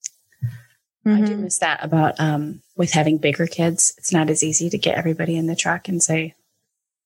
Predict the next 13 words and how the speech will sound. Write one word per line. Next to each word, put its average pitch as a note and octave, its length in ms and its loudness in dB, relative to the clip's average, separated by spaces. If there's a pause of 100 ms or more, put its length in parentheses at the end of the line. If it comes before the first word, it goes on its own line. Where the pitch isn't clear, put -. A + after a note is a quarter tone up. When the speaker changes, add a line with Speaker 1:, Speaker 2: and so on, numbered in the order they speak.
(220)
Speaker 1:
"We're F3 60 0
gonna D#3+ 180 4
go D#3 180 0
blow D#3 200 -2
off D#3 180 -2
steam." E3+ 440 0 (460)
Speaker 2:
'Cause F#3 160 2
they F#3 80 4
don't F3+ 140 2
wanna F3 160 2
come F3+ 200 0
with F#3+ 180 0
you? D#4+ 200 0